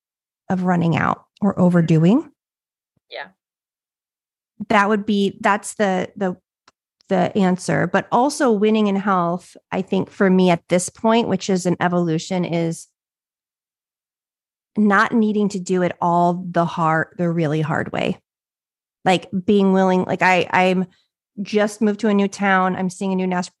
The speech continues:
Speaker 1: nurse practitioner. I'm gonna be taking a thy-, small dose thyroid hormone, which I've been against for six years because I've done everything I can to make my thyroid work well. And we're just gonna try it out. We're gonna try an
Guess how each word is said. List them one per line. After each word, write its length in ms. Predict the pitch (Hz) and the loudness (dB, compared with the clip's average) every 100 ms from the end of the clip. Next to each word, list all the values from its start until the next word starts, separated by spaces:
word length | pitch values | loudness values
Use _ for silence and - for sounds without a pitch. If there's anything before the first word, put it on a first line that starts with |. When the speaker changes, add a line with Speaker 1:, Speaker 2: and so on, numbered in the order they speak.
| - | -6
Speaker 1:
nurse 300 | 202 196 - | -4 -4 -6
practitioner. 840 | 196 185 202 180 180 180 175 175 _ _ _ _ _ _ - | -6 -4 -6 -6 -2 0 0 -2 _ _ _ _ _ _ -6
I'm 200 | 190 190 | 0 2
gonna 360 | 185 190 185 - _ _ _ - | 2 2 2 -2 _ _ _ -6
be 200 | 208 202 | -2 -2
taking 420 | 190 208 202 196 | -2 -4 -2 -2
a 100 | - - _ _ | -2 -6 _ _
thy-, 360 | 202 185 196 - | 0 2 2 -2
small 420 | - 214 202 196 | -6 -2 0 0
dose 320 | 185 196 196 | 0 -2 -4
thyroid 400 | - 185 190 196 | -2 0 0 -2
hormone, 500 | 202 208 196 196 202 | -4 -2 -2 -2 -2
which 180 | 190 - | -4 -6
I've 200 | 185 170 | -8 0
been 180 | 190 180 | 2 2
against 500 | 180 175 180 196 - | 2 2 0 -4 -6
for 100 | 196 | -8
six 340 | - 185 - | -4 -6 -4
years 360 | 180 170 180 196 | 0 2 2 -2
because 460 | - 180 185 170 170 | -6 -4 -2 0 0
I've 360 | 165 165 185 | -2 -2 -6
done 220 | - 170 | 0 2
everything 480 | - 170 175 180 180 | 2 0 0 0 0
I 80 | 160 | -2
can 300 | - 170 160 | -2 -2 -2
to 100 | 180 | -2
make 180 | 175 170 | -4 -4
my 120 | 165 | -4
thyroid 480 | 175 165 156 160 175 | -2 -2 0 -2 -2
work 340 | 170 165 - - - _ - | 0 -2 -2 -20 -20 _ 0
well. 540 | 180 156 175 247 311 _ _ _ _ | 2 4 4 2 0 _ _ _ _
And 160 | 214 208 | 0 2
we're 80 | 202 | 2
just 200 | 214 - | -2 -2
gonna 180 | 220 202 | -2 -2
try 280 | - 208 | -4 -2
it 140 | 202 190 | 0 -2
out. 320 | 165 165 214 | -2 0 -2
We're 80 | 196 | -2
gonna 140 | 202 196 | -2 -4
try 180 | - | -2
an 120 | 208 | -2